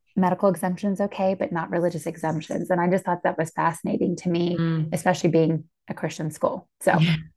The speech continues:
Speaker 1: and there's that. <laughs>
Speaker 2: Mm.
Speaker 1: So I do wanna dive into something. Obviously, you know, it is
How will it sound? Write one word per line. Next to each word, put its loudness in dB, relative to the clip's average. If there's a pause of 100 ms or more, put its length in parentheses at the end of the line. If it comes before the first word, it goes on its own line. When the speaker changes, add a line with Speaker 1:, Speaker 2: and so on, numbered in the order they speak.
(500)
Speaker 1:
and 0
there's 6
that. 0
<laughs> 2
Speaker 2:
Mm. 0 (200)
Speaker 1:
So 6
I 8
do 8
wanna 6
dive 4
into 2
something. -2
Obviously, 4
you 4
know, 0
it 0
is 0